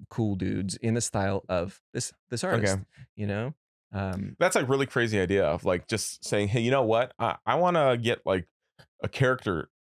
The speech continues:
Speaker 2: artist and give me a, like, a s-, like, the, uh, like, the style sheet or whatever it is
Speaker 1: yes, turn
Speaker 2: of,"
Speaker 1: sheets and things, yeah.
Speaker 2: yeah, of, like, here's the character and, like, a couple angles of them.
Speaker 1: Yeah.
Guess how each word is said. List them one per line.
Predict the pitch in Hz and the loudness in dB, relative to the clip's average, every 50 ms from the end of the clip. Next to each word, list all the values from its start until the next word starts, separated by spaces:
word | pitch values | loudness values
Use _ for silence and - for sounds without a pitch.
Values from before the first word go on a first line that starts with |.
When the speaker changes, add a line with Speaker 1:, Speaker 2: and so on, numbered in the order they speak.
| _ _ _ - | _ _ _ -2
Speaker 2:
artist | 95 87 87 85 82 85 - - - _ _ - | 0 0 2 0 -2 -2 -4 -10 -18 _ _ -4
and | 98 101 | -2 0
give | 87 107 110 | 0 2 2
me | 117 113 104 | 2 2 4
a, | 95 92 | 2 2
like, | 71 87 95 - | 2 0 -2 -2
a | 80 | -6
s-, | - - - _ _ | -8 -10 -12 _ _
like, | - 95 95 - - | -4 -4 -4 -4 -2
the, | - 95 90 90 90 | -2 0 2 4 4
uh, | 87 87 85 85 | 4 4 2 2
like, | 80 90 87 - | 2 -2 -2 -4
the | - 80 | -6 -12
style | - - 98 92 95 95 98 | -4 -2 0 2 2 2 0
sheet | - - 95 87 | -2 -2 -2 -2
or | 90 90 | 0 0
whatever | 90 85 87 85 85 85 | 0 0 0 0 0 0
it | 85 | 0
is | 82 - | 0 0
Speaker 1:
yes, | 403 370 311 - - - - - | 0 -2 -4 -8 -10 -14 -8 -4
turn | - 226 233 214 | -2 0 2 4
Speaker 2:
of," | 117 | 2
Speaker 1:
sheets | 117 107 87 - - | 2 2 -2 -6 -8
and | - 120 117 | -8 -8 -8
things, | - 135 113 107 117 | -6 -6 -6 -4 -2
yeah. | 127 117 | 2 4
Speaker 2:
yeah, | 131 135 131 120 113 | 4 4 4 4 4
of, | - 113 110 104 | 4 4 4 4
like, | 117 113 107 95 - 101 | 4 2 2 0 -2 0
here's | 117 143 151 147 | 0 2 2 0
the | - 160 | -2 -2
character | - - 131 123 127 127 - 135 131 131 131 | 0 2 2 2 2 0 0 2 2 4 4
and, | 120 101 104 101 101 | 4 2 2 2 0
like, | 98 95 95 | 0 0 -2
a | 95 | -2
couple | - 127 117 123 117 107 | -2 0 0 2 2 2
angles | 104 107 107 107 110 107 107 | 2 2 2 0 0 2 0
of | 104 98 | 0 2
them. | 101 101 98 95 98 98 101 | 2 2 2 2 0 -2 -4
Speaker 1:
Yeah. | - 143 196 262 262 196 113 | -4 -4 -4 -2 -4 -4 -6